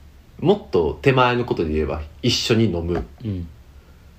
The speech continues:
Speaker 1: で、まあ、もう、もっと奥のことで言えば、まあ、その先に進むとか、
Speaker 2: うん。
Speaker 1: まあ、いろいろフェーズはあるけれども、
Speaker 2: うん。
Speaker 1: まあ、何にせよ、その、何かの行為を行うにあたり、あの、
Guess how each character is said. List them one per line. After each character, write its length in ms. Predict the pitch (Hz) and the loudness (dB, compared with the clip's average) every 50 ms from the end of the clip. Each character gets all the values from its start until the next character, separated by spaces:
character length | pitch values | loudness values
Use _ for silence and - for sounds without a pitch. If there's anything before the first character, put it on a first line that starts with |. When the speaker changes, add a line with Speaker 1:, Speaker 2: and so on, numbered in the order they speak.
| - - - - - - - - - - - - - - - | -20 -20 -20 -20 -20 -20 -20 -20 -20 -20 -20 -20 -10 0 2
Speaker 1:
で、 240 | 190 196 190 - - | 2 2 2 2 2
ま 120 | 175 156 | 2 2
あ、 40 | 120 | 4
も 120 | 107 98 | 2 0
う、 20 | 90 | 0
も 160 | 95 110 120 | 2 2 2
っ 60 | 117 | 4
と 140 | - 98 92 | 4 2 2
奥 140 | 87 78 - | 2 0 -2
の 100 | 87 78 | -2 -2
こ 60 | 82 | -2
と 60 | 76 80 | -2 -2
で 40 | 78 | -2
言 60 | 78 | -2
え 20 | |
ば、 60 | 82 80 | -2 -2
ま 180 | 87 82 78 | -2 -2 -4
あ、 60 | 78 | -4
そ 120 | - - 98 | -4 -2 -2
の 60 | 90 | -2
先 260 | - - - - - | 0 -2 -2 0 -2
に 80 | 85 85 | -2 -2
進 320 | 80 - - - - 87 | -4 -6 -6 -4 -2 -2
む 80 | 92 87 | -2 -2
と 120 | - 78 | -2 -4
か、 300 | - 92 85 73 - - - - | -2 -2 -2 -2 -4 -8 -14 -14
Speaker 2:
う 40 | 107 | -12
ん。 240 | 95 90 85 85 - - - - - | -10 -10 -10 -10 -12 -16 -16 -6 0
Speaker 1:
ま 120 | 156 120 | 2 2
あ、 20 | 92 | 4
い 80 | 104 | 4
ろ 120 | 123 135 113 | 4 4 4
い 40 | |
ろ 140 | 90 82 80 | 2 0 -4
フ 140 | 78 - 160 | 0 2 4
ェ 180 | 156 156 156 151 | 4 4 4 2
ー 120 | 139 135 | 2 2
ズ 60 | 143 | 2
は 260 | 143 147 139 - - | 4 4 4 4 2
あ 60 | 90 85 | 0 -2
る 100 | 92 87 | -2 0
け 120 | - 87 | 0 -2
れ 80 | 80 78 | -2 -2
ど 120 | 80 85 | -4 -2
も、 220 | 95 123 123 98 | -2 0 0 0
Speaker 2:
う 60 | - 104 | -2 -4
ん。 220 | 92 87 90 - - - - - - - - - - - - - - | -6 -6 -8 -12 -14 -20 -20 -20 -20 -20 -20 -20 -20 -20 -18 -8 -4
Speaker 1:
ま 100 | 107 175 | -2 0
あ、 20 | |
何 200 | 123 135 156 185 | 2 2 2 2
に 100 | 185 208 | 2 0
せ 140 | 208 - - | 0 0 0
よ、 60 | - | 0
そ 100 | - - | 0 0
の、 340 | 107 104 104 107 104 - - - - - - - - - - - - - - - - - - | 0 0 0 0 -2 -4 -10 -20 -20 -20 -20 -20 -20 -20 -20 -20 -20 -20 -20 -20 -18 -6 0
何 280 | 151 170 190 226 226 | 2 4 4 4 2
か 100 | - 147 | 0 0
の 100 | 101 90 | 0 0
行 300 | 92 - 175 175 156 123 | 0 4 4 6 6 4
為 120 | 98 87 80 | 2 0 -2
を 60 | 87 - 110 | -2 -2 2
行 140 | - 143 139 | 2 4 4
う 280 | 143 135 131 131 127 | 4 4 2 2 0
に 200 | 127 127 120 - - | 0 -2 -4 0 0
あ 120 | - 123 | 0 2
た 200 | - 143 131 131 | 4 4 2 4
り、 360 | 131 160 175 147 - - - - - - - - - - - - - - - - - - - - - - - - | 4 2 2 2 0 -4 -8 -14 -20 -20 -20 -20 -20 -20 -20 -20 -20 -20 -20 -20 -20 -20 -20 -20 -20 -20 -10 -4
あ 160 | - 87 80 | -2 -2 0
の、 480 | 82 82 80 80 80 80 80 76 71 | 0 -2 -2 -2 -2 -2 -4 -4 -6